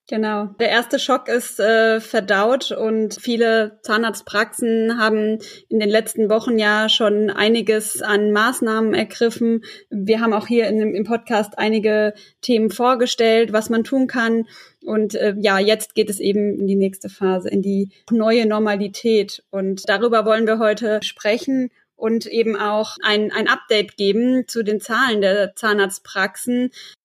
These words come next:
Jetzt sind fast zwei Monate rum und es lohnt sich sicher jetzt mal zu schauen, was ist denn eigentlich passiert?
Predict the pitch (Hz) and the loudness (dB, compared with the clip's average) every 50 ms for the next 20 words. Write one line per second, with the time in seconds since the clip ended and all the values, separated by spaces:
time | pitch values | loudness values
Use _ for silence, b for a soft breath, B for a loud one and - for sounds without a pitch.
0 | _ - 214 220 220 - - - - - 98 - - 233 240 - - - - - | _ 0 0 0 0 -2 -4 -4 -4 -4 -2 -2 -2 -2 -2 -4 -8 -10 -10 -6
1 | 208 202 196 208 226 247 240 226 220 233 247 254 247 240 233 - 254 240 226 214 | -2 0 2 2 2 4 2 2 2 2 2 0 0 0 -2 0 0 0 0 2
2 | 196 214 226 254 269 277 269 - - 233 233 233 220 - - 208 - - - - | 0 0 0 2 0 0 0 -2 -2 0 0 0 0 -2 -4 -8 -6 -6 -8 -10
3 | - - - 226 220 220 240 254 226 - 226 226 - 233 226 - 240 220 220 220 | -10 -10 -4 0 2 2 2 2 0 0 -2 -2 -2 -6 -4 0 0 2 2 0
4 | 214 - 247 220 220 220 - 226 - - 240 220 220 226 226 220 B B B B | 0 -2 -2 -2 -2 -2 -4 -4 -4 -2 -2 0 0 0 -2 -2 B B B B
5 | B B B _ _ 226 220 - - - - - 220 190 - 220 226 233 226 226 | B B B _ _ -2 -2 0 -2 -2 0 0 0 2 2 2 2 4 2 0
6 | 220 - - - 220 196 190 226 254 254 233 202 190 - | 0 -2 -2 -2 -2 -2 0 0 2 2 2 0 -2 -6